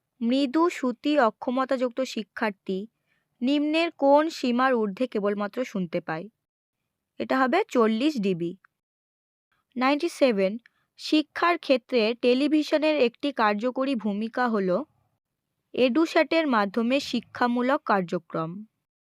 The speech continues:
নাইনটি এইট, Director of Public Instruction বা ডিপিআই পদটি কার সুপারিশের ফল?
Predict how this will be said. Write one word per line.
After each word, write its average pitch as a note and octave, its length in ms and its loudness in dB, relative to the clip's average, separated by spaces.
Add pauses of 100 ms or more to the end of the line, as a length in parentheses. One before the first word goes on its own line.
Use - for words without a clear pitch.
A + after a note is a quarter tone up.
(680)
নাইনটি C#4 520 0
এইট, G3+ 320 2 (500)
Director D4 600 2 (120)
of A3 200 4 (140)
Public A3 420 0
Instruction A3 720 -4 (180)
বা F#3+ 140 0 (160)
ডিপিআই C4+ 760 2 (180)
পদটি A3 440 0 (120)
কার A3+ 300 4
সুপারিশের G3 640 -4
ফল? F#3+ 340 -6